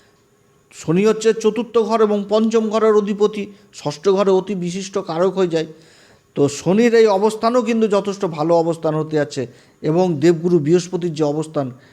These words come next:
এটাও কিন্তু যথেষ্ট ভালো অবস্থান। সব দিক থেকে এখন উন্নতি চরম শিখরে উঠবে এই তুলা রাশি। যারা কোনো দীর্ঘকালীন কাজের চেষ্টা করছেন, সেই কাজগুলোও হবে এবং যে কাজগুলো করছেন তাতেও কিন্তু স্থিরতা যথেষ্ট থাকবে, বা যে কাজগুলো করছেন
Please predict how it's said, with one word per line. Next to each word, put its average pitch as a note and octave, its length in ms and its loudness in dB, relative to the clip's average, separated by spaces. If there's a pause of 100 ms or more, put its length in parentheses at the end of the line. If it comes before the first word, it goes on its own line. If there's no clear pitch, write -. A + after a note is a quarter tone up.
(180)
এটাও A#3 300 2
কিন্তু A3 260 0
যথেষ্ট F#3+ 380 -2
ভালো D3+ 300 -2
অবস্থান। C#3+ 500 -2 (420)
সব G3 320 -2
দিক A3 160 -2
থেকে G3+ 180 -2
এখন F3 340 0 (120)
উন্নতি F3+ 400 -2
চরম F3+ 360 2
শিখরে F3+ 300 -2
উঠবে D#3 280 0
এই D3+ 60 2
তুলা C#3+ 280 -2
রাশি। B2 280 -6 (640)
যারা F3+ 260 0
কোনো G#3 240 2
দীর্ঘকালীন F#3+ 680 2
কাজের E3+ 300 0
চেষ্টা F3+ 320 0
করছেন, E3 420 -2
সেই A3+ 260 -2
কাজগুলোও A3+ 540 0
হবে G#3+ 240 2
এবং F#3+ 340 0
যে F#3+ 200 0
কাজগুলো G#3+ 520 -2
করছেন A3 540 0
তাতেও E3+ 360 0
কিন্তু A3+ 380 -2
স্থিরতা G3+ 460 0
যথেষ্ট F3 380 -4
থাকবে, D#3+ 420 -2
বা C#3 200 0
যে E3 220 0
কাজগুলো F3+ 480 0
করছেন F3 460 -2